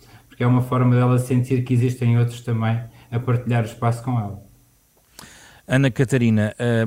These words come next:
Speaker 2: muitas vezes as instituições, eh, nesta rede, e que, que vol-, voltamos ciclicamente a falar neste programa, até por, por isso, eh, convidámos alguém da Santa Casa Misericórdia de Lisboa para, para estar aqui neste programa, mas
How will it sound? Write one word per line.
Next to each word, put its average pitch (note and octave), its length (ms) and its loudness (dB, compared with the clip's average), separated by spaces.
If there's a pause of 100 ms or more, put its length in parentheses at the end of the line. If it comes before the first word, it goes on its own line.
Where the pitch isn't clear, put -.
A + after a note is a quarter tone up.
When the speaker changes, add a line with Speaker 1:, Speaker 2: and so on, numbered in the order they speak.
Speaker 2:
muitas C#3 320 -6
vezes C3 240 0
as B2 100 0
instituições, B2 880 -4
eh, G2+ 240 0
nesta G#2 360 -4
rede, A2 400 -4
e F#2 40 -4
que, G2 180 -6
que - 100 -20 (100)
vol-, F#2+ 440 -4
voltamos G#2+ 440 0
ciclicamente G#2 520 -2
a F#2+ 40 0
falar G2+ 260 0
neste F#2+ 260 -2
programa, G#2 360 0
até G2 180 -2
por, F#2 240 -8 (140)
por F#2+ 120 -6
isso, G2+ 240 -4 (460)
eh, F#2+ 300 0
convidámos F#2+ 600 -2
alguém F#2+ 200 -2
da F#2 100 -4
Santa F#2+ 240 -4
Casa G2 320 0
Misericórdia F#2 540 -2
de F#2 40 -2
Lisboa F2+ 280 -4
para, G2 200 -2
para - 160 -10
estar F#2 200 -4
aqui F#2 180 -6
neste F#2+ 240 -2
programa, G2+ 340 0
mas G2+ 160 -4